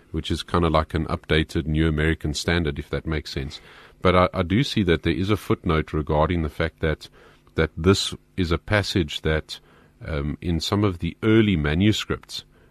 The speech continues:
did not appear. Um, and so there are times where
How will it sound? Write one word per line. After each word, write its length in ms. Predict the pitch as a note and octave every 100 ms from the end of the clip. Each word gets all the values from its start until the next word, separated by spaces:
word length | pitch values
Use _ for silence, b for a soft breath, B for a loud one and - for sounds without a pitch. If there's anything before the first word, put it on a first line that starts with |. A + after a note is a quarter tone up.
| _ _
did 180 | - E2
not 180 | E2+ E2
appear. 420 | D#2 - F#2 - - _ _ -
Um, 260 | F2 D2+ D2 -
and 240 | E2+ E2
so 320 | - F#2+ F#2 F2 b b
there 200 | F#2 F#2+
are 200 | - D3
times 600 | - - C#3 C#2+ D2+ -
where 460 | E2 D#2 D#2+ D#2+